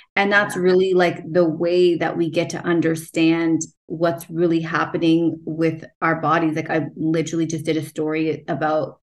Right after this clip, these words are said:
Speaker 1: self-love last night, about it's not having bubble baths and, you know, getting a
Speaker 2: Yes.
Speaker 1: massage. It's like, are you honoring yourself? Like, are you being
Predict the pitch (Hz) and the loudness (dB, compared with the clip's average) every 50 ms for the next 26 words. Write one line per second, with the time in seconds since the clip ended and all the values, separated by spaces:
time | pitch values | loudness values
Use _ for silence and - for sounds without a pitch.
0 | _ _ _ _ _ - - - - 165 151 165 - - - 156 147 143 151 143 | _ _ _ _ _ -16 -10 -6 -2 -2 -2 -2 -2 -4 -2 -2 -2 -2 -4 -6
1 | - - - 180 180 170 160 165 165 - 190 185 180 220 269 254 - - 175 165 | -6 -4 0 2 2 4 2 2 0 -2 -2 0 2 4 4 4 4 2 2 2
2 | 180 175 175 175 180 180 175 - - 190 185 185 190 214 220 214 196 - - - | 2 2 2 2 0 -2 -2 -4 -2 0 2 2 2 4 2 2 0 -2 -6 -12
3 | - - - - - _ _ - - 247 240 233 262 262 254 247 247 247 254 247 | -20 -20 -20 -20 -20 _ _ -2 2 2 4 6 8 8 8 8 8 8 6 8
4 | 285 285 262 - 262 254 240 233 220 214 202 196 190 190 190 185 - - - 226 | 6 4 6 6 4 4 6 4 4 6 6 6 6 6 4 2 -2 -2 0 0
5 | 226 226 233 233 226 226 226 226 - 220 208 208 226 240 240 247 240 233 240 233 | 0 0 0 0 0 0 -2 -2 0 2 4 4 4 4 4 4 4 4 2 2
6 | - - _ - 220 240 277 277 262 233 220 208 202 190 185 185 180 185 180 185 | 0 -4 _ -2 0 2 4 6 6 6 6 6 6 6 6 6 4 4 2 2
7 | - 202 - - 233 214 208 208 - - - 190 196 208 214 240 254 247 247 - | 0 0 0 0 2 2 2 2 0 0 0 2 2 4 4 4 2 2 0 -4
8 | - 185 180 170 170 185 202 220 233 240 247 247 240 240 247 247 240 240 240 247 | -6 -4 -2 0 0 0 0 2 4 6 6 8 8 6 6 4 2 2 0 0
9 | - - - - 175 180 180 175 190 208 190 170 175 180 - 170 175 180 185 190 | 0 -4 -2 0 0 2 2 0 -2 -6 -6 -8 -10 -10 -6 -4 -2 -2 -2 -2
10 | 190 196 196 196 202 208 208 202 | -2 -2 -2 -4 -4 -4 -6 -6